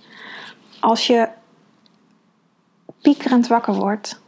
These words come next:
dat je een intentie zet dat je graag wat meer rust wil ervaren. Dat je, als je niet zo fit wakker wordt, dat je energie genoeg hebt voor de dag.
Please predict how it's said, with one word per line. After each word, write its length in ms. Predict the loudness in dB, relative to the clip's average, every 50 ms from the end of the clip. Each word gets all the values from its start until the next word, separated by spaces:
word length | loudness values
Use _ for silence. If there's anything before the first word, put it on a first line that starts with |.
| _ -10
dat 140 | -8 -4 -2
je 60 | 0
een 120 | 0 0 0
intentie 540 | -2 -2 0 2 2 2 2 0 -4 -8
zet 340 | -6 -4 -2 -2 -2 -4 -6 -6
dat 200 | -6 -6 -6 -6
je 80 | -8 -10
graag 440 | -10 -8 -6 -6 -4 -6 -6 -6
wat 160 | -8 -8 -4 -2
meer 220 | -2 -2 0 0
rust 260 | 0 0 -2 -2 -6
wil 180 | -6 -6 -6 -6
ervaren. 580 | -6 -10 -8 -8 -8 -6 -6 -8 -8 -8 -10 -10 _ _ _ _ _ _ _ _ _ _ -20 -20 -18 -16 -16 -14 -14 -14 -14 -16 -16 -4 0
Dat 380 | 2 4 4 2 0 -2 0
je, 260 | 2 2 2 2 2
als 340 | 2 2 2 2 -2 -4 0
je 240 | 2 2 2 2 2
niet 240 | 2 2 2 2 2
zo 100 | 0 0
fit 280 | -2 2 0 -2 0 2
wakker 280 | 0 0 0 0 0
wordt, 420 | 0 2 2 0 0 -2 -8 -16 _ _
dat 240 | -2 -2 -2 0 -2
je 200 | -2 -2 -2 -4 -6 _ _ _ _
energie 540 | _ 2 2 4 2 0 0 0 2 0 2
genoeg 520 | 2 2 4 6 6 6 6 4 0 0 0
hebt 220 | 0 0 0 -2
voor 200 | -2 -2 0 0
de 100 | 0 0
dag. 500 | 0 0 -2 -2 -4 -8 -10 -10 -12 -14